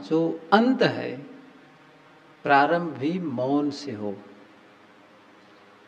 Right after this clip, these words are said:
अब ये बात सही है कि वहाँ तक पहुँचना है, तो पहुँचना,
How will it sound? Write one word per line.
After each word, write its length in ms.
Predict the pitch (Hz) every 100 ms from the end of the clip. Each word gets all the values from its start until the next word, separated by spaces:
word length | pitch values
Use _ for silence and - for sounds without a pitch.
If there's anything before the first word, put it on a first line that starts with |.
| - -
अब 120 | 196
ये 160 | 170 226
बात 200 | 277 277
सही 320 | - 208 254 254
है 300 | 170 214 254
कि 640 | - 208 226 254 247 - - - - - - - - - - - -
वहाँ 520 | 131 151 190 220 -
तक 140 | 226 233 - -
पहुँचना 540 | 156 147 156 156 156 143
है, 260 | 110 110 117 - - - - - - - - - - - 170
तो 60 |
पहुँचना, 680 | 160 165 151 165 - 180 240